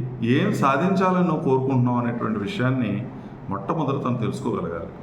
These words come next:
అది తెలుసుకోవాలి అని అంటే నిస్వార్థంగా లేదా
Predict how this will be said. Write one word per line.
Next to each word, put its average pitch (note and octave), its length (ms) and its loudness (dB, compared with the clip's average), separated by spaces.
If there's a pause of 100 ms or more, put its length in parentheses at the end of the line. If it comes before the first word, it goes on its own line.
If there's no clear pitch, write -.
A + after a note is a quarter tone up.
(720)
అది A#2+ 140 0 (480)
తెలుసుకోవాలి D#3 640 2
అని C3 140 2
అంటే C#3+ 200 2 (920)
నిస్వార్థంగా D3 840 2 (760)
లేదా C3+ 200 4